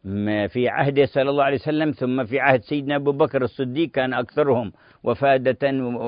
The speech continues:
وأكثر، أكثر وفود الصحابة إلى حضرموت في عهد سيدنا أبي بكر الصديق عليه رضوان الله تبارك وتعالى.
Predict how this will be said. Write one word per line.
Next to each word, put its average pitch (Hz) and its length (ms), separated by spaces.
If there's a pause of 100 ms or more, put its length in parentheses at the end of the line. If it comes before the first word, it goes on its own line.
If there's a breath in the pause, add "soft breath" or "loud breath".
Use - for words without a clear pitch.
(120)
وأكثر، 120 680
أكثر 131 280
وفود 123 360
الصحابة 104 640 (460 soft breath)
إلى 117 260
حضرموت 127 680
في 117 120
عهد 117 240
سيدنا 127 340
أبي 131 160
بكر 127 280
الصديق 110 560
عليه 110 240
رضوان 110 440
الله 127 220
تبارك 120 480
وتعالى. 156 540